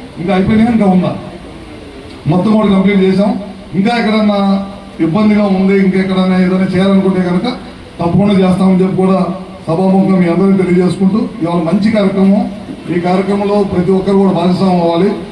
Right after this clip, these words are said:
ఫారెస్ట్ డిపార్ట్‌మెంట్ వాళ్ళు కూడా ఉన్నారు. నేనేం చెప్పానంటే ప్రతి ఇంటికి కూడా ఒకటి రెండు చెట్లు ఇప్పించండి, చిన్నవి కాదు, దాదాపు సిక్స్ ఫీట్ ఉండాలి, చెట్లు ఇప్పించండి. లోకల్గా ఉండే కంపెనీలు, చుట్టుపక్కల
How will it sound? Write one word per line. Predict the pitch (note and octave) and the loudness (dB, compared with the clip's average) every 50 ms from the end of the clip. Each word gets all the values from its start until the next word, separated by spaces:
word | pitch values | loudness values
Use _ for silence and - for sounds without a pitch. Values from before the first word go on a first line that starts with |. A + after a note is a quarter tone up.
| - - - - - - - - | -16 -16 -18 -18 -18 -18 -12 -8
ఫారెస్ట్ | - F3 G3 G#3 F#3 - G3+ | -4 0 2 2 2 2 2
డిపార్ట్‌మెంట్ | G3 G3+ G3+ F#3+ F#3+ G3 F#3+ G3 F#3+ | 2 2 0 2 2 2 2 2 2
వాళ్ళు | F#3 F#3 F3+ F3 | 2 2 2 0
కూడా | E3+ E3+ E3+ | 0 -2 -2
ఉన్నారు. | E3 E3 D#3+ F#3+ G#3+ - - - - - - - - - | -2 -2 -2 -2 -4 -4 -8 -12 -16 -18 -18 -16 -8 -6
నేనేం | D#3 E3+ F#3 F#3+ | -2 0 2 2
చెప్పానంటే | G3 G3+ G#3 G3+ G3 G3 G3 G3+ G3 F#3+ | 2 2 2 2 2 2 2 2 0 0
ప్రతి | F#3 F#3+ F#3 G#3+ G#3 G3+ G3+ | 0 0 2 2 2 2 4
ఇంటికి | G3 G#3+ G#3+ F#3 F#3+ | 2 2 2 0 0
కూడా | G3+ A3 - G3+ | 0 0 2 2
ఒకటి | F#3+ F#3+ F#3+ G3+ G3 F#3+ | 2 2 2 2 2 2
రెండు | F#3+ F#3 F3+ F#3 | 2 2 2 0
చెట్లు | F#3 F#3+ G3 G#3+ | 0 0 0 0
ఇప్పించండి, | - F#3+ F#3+ - - D#3 B2+ B2+ B2+ D3+ C#3 | 0 -2 -2 -2 -2 -2 -4 -4 -4 -6 -4
చిన్నవి | - G3 A3 A#3 A3 F#3 F#3 | 0 2 2 2 2 2 0
కాదు, | D#3+ C3+ A2+ A#2 A#2 - - - - - - - - - | -2 -2 -4 -6 -10 -14 -16 -18 -18 -18 -18 -10 -6 -4
దాదాపు | D#3 E3+ F#3 G3+ F#3+ G3 G3+ G3 F#3+ F#3+ F#3 F#3+ G3 - - - | -2 0 0 0 0 0 2 2 2 2 2 0 -4 -8 -10 -6
సిక్స్ | - G#3+ G3 - - | -4 -4 -4 0 0
ఫీట్ | A3+ A3 - G3+ F#3+ | 0 2 2 0 0
ఉండాలి, | F3 D#3+ D3+ B2+ - - - - - D3+ D3 - - - E3+ G3+ | 0 0 0 -2 -6 -8 -10 -12 -12 -12 -12 -14 -14 -14 -12 -4
చెట్లు | F#3+ F#3+ F#3+ F#3 G#3 G#3+ | -2 0 0 2 0 0
ఇప్పించండి. | G#3+ G#3+ F#3+ G3 F#3+ F#3 F#3 F#3+ F#3+ F#3+ F#3+ - - - - - - - - - | 0 0 0 2 2 2 4 4 4 2 0 -2 -6 -12 -14 -16 -16 -16 -10 -4
లోకల్గా | C#3+ G3 G#3 G3 A3 G#3+ G3+ G#3 G#3 G#3 G3+ G3 F#3+ G3+ | -4 -2 0 0 0 2 2 2 2 2 0 0 -2 0
ఉండే | G3+ G3 G3 G3 G3 G3 F#3+ F#3+ F#3 F#3+ - - - - - - - - - - - | 0 2 2 2 2 2 2 2 0 -2 -8 -10 -12 -14 -16 -18 -18 -20 -18 -8 -6
కంపెనీలు, | F3 F3+ - G#3+ A3 G3+ F#3+ | -6 -2 0 0 2 2 2
చుట్టుపక్కల | G3 G3 G3 G#3 G3+ G#3 G#3 | 0 0 0 -2 -2 -2 -4